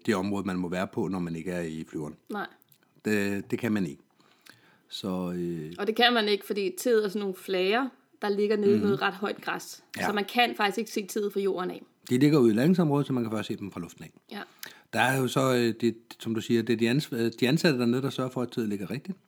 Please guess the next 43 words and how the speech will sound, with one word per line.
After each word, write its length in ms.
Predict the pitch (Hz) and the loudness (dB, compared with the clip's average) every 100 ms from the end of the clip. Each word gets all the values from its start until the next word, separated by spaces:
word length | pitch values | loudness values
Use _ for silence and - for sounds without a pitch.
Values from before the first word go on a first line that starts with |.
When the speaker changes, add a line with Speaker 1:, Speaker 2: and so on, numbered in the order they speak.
| _ _ _ | _ _ _
Speaker 1:
Og, 280 | - 117 107 | -2 0 0
øh, 60 | 104 | 0
her 140 | 135 | 2
mandag 280 | 123 117 101 | 2 2 0
aften, 320 | 104 - 113 | -2 -4 -2
der 60 | 110 | 0
er 60 | |
det 80 | 110 | 0
jo 60 | 101 | -2
sådan 240 | 113 107 | -2 0
lidt, 280 | 104 107 - _ | -2 -6 -14 _
vi 140 | 117 107 | -2 0
vender 160 | 110 110 | 0 0
den 120 | 110 | 0
ene 160 | 117 | 0
gang, 120 | 110 104 | 0 0
vender 140 | 104 | -2
den 80 | 98 | -2
anden 160 | 104 | -2
gang. 200 | 107 95 | -4 -4
Okay, 240 | - - 101 | -6 -6 -4
nu 100 | 104 | 0
løber 160 | 113 | 0
vi 100 | 107 | 2
altså 220 | 107 92 - | -2 -4 -4
tør 160 | 120 | -4
for 80 | 107 | -4
tid, 200 | - 110 | -4 -4
nu 60 | 104 | -2
må 100 | 104 | -4
de 100 | 98 | -2
lande 180 | 95 | -2
i 40 | 98 | -4
den 160 | 95 | -6
her 80 | 92 80 | -6 -8
retning. 240 | 78 90 233 190 | -10 -8 -4 -4
Speaker 2:
Mm. 60 | 180 _ - _ - _ _ _ _ | -8 _ -20 _ -20 _ _ _ _
Speaker 1:
Tirsdag 340 | - 190 185 190 | 2 4 6 4
morgen 200 | 156 170 | 4 4
kommer 200 | 170 147 | 2 2
vi 60 | |
så 120 | 135 147 | 0 -2
tilbage, 520 | 156 131 139 185 | -2 -2 0 0